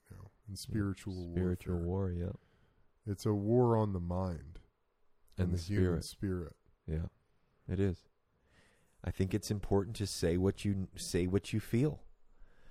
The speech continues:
Speaker 2: Say what you need to say. Don't just say the political script.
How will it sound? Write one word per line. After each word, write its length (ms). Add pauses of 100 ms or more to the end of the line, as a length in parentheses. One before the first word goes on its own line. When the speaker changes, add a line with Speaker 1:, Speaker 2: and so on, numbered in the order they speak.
(160)
Speaker 2:
Say 260
what 260
you 80
need 220
to 80
say. 420 (680)
Don't 240
just 340
say 460
the 140
political 600
script. 600